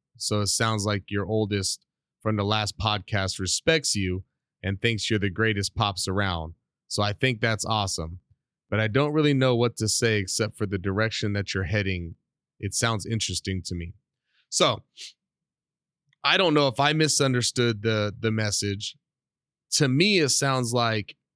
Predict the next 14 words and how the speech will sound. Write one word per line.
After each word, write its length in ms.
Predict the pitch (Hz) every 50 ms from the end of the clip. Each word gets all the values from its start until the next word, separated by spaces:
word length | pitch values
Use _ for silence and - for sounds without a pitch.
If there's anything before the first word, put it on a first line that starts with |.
| _ _
he 220 | - - 123 120
tuned 420 | - - - 175 180 190 190 165
in. 340 | 131 113 104 101 101 110 120 - _ _ _ _ _ _ _ _ _ _ _ _ _ _ _ _ _ _ _ _ _ _ _ _ _ _ _ _ _ _ _ _ _ _ _ _ _ _ _ _ _ _ _
He 260 | - 107 107 147 147
knows 380 | 139 139 147 156 175 190 180 151
that 140 | 165 156 139
my 160 | 139 131 131
kid 300 | 123 - 147 147 139 127
and 140 | 123 123 120
I 140 | 117 117 113
have 240 | 117 120 117 107
a 80 | 110 107
good 200 | 101 110 120 113
relationship. 920 | 104 104 104 113 117 120 110 - 107 104 101 - - 101 98 92 95 -